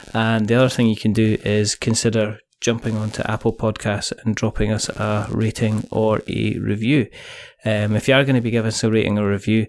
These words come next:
don't give us, uh, ten stars, 'cause it makes us big-headed. But don't give us one star, 'cause it makes us cry. Give us something in the middle, like a five, 'cause it's average.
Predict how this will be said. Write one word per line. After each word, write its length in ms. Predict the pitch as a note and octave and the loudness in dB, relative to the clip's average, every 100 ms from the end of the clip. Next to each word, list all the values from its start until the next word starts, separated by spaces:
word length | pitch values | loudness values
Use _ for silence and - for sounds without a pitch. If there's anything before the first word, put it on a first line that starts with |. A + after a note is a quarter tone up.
| - - - _ - | -6 -20 -20 _ -2
don't 160 | F3 D#3 | 2 4
give 160 | C3 | 2
us, 260 | B2 - - | 2 2 2
uh, 280 | A2 G2+ - - _ _ | 2 2 -2 -12 _ _
ten 240 | - A#2 A2+ | 0 2 2
stars, 440 | - B2 B2+ - - _ - | 2 0 0 -4 -10 _ -10
'cause 120 | - | -4
it 80 | G#2+ | 0
makes 240 | G2+ G2 - | 0 0 -4
us 60 | |
big-headed. 540 | - G#2+ G2 B2+ C3 A#2+ | -6 -6 -2 0 0 -2
But 480 | - - - - - | -6 -20 -20 -14 -2
don't 140 | A3+ | 2
give 120 | A3 | 2
us 140 | C#3+ - | 2 2
one 180 | C3+ | 2
star, 460 | A#2+ - F#2 - - _ - _ _ - | 2 0 -2 -6 -10 _ -20 _ _ -6
'cause 100 | G#2 | 0
it 60 | G2+ | 0
makes 220 | G2+ G2+ | 0 -2
us 80 | - | -2
cry. 500 | - G2 F#2+ - - _ _ _ | 0 0 -2 -8 -16 _ _ _
Give 120 | - F#3+ | -2 2
us 100 | D#3+ | 2
something 240 | D3 C#3+ | 4 6
in 80 | B2+ | 8
the 80 | A#2 | 8
middle, 420 | A2+ A2 - - _ - | 6 4 -2 -8 _ -4
like 120 | G3 | -2
a 60 | A3+ | -2
five, 600 | - F#4 F4+ G3 - - _ - - - - - | -2 -2 0 -2 -6 -14 _ -6 -4 -4 -12 -4
'cause 160 | G#3+ | 2
it's 180 | E4 A3+ | 2 4
average. 500 | A3 G#3+ D#3+ A2+ - | 4 4 2 0 -4